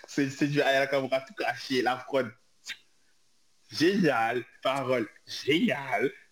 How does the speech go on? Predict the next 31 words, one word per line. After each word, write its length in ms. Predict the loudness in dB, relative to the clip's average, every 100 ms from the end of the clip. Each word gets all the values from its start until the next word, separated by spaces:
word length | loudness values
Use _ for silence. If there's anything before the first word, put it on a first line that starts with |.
| _
Corée... 540 | 4 4 4 2 -2 _ -14
Gé-, 300 | -6 -4 0
non, 140 | 2 2
attends, 300 | 0 -2 -4 -6
non, 140 | -6
parce 140 | -6 -4
qu'il 160 | -4
faut 160 | 0 0
que 40 |
je 60 | 2
revienne 200 | 4 2
un 40 |
peu 120 | 0 -2
sur 140 | -2
le 60 | -4
clip. 200 | -4 0
Le 180 | 4 4
clip 360 | 4 4 4 2 -6 -8 _ _ _ _ -20 -20 _ _ 4
aurait 320 | 6 6 2
pu 160 | 2 2
être 300 | 2 -2 -4
mieux. 560 | -2 -2 -2 -2 -4 -10 _ _ _ _ _ _ _ _ _
Je 220 | -4 2
comprends 340 | 2 2 2 2
la 240 | 4 2 2 0
vibe, 120 | 0
ça 120 | 0
aurait 100 | 0
pu 120 | 2
être 220 | 2 2
mieux. 420 | -2 -4 -4 -10